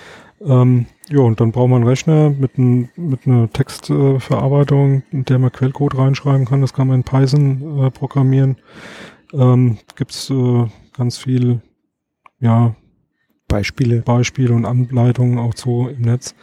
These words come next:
Speaker 1: Und das ist halt, äh, finde ich halt wirklich, äh, interessant, ne? Also, d-, einfach, äh, für knapp unter zehn Euro eine Kamera, ähm, d-, muss man auch dazu sagen, das Ding ist so gebaut,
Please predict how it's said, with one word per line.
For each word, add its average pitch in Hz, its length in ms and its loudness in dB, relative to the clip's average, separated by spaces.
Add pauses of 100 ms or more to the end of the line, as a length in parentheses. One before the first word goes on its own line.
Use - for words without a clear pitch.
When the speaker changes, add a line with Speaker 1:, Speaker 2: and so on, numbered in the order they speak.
(360)
Speaker 1:
Und 131 180 -2
das 139 200 2
ist - 180 -4
halt, 170 300 0
äh, 147 200 -2
finde 156 340 -2
ich 147 100 -4
halt 156 120 -2
wirklich, 160 420 -6 (100)
äh, 139 200 -8 (520)
interessant, 160 600 0
ne? 120 160 2
Also, 123 240 2
d-, 139 360 -6
einfach, 139 420 0
äh, 143 160 -4
für 135 180 -8
knapp 143 280 -2
unter 147 300 0
zehn 143 280 0
Euro 147 560 -2 (400)
eine 139 80 2
Kamera, 147 680 2 (160)
ähm, 135 360 2
d-, 180 120 -6
muss 143 360 -6
man 147 100 -2
auch 143 120 -4
dazu 160 280 -2
sagen, 147 260 2
das 139 140 0
Ding 151 160 0
ist 143 100 0
so 147 120 -2
gebaut, 151 540 -2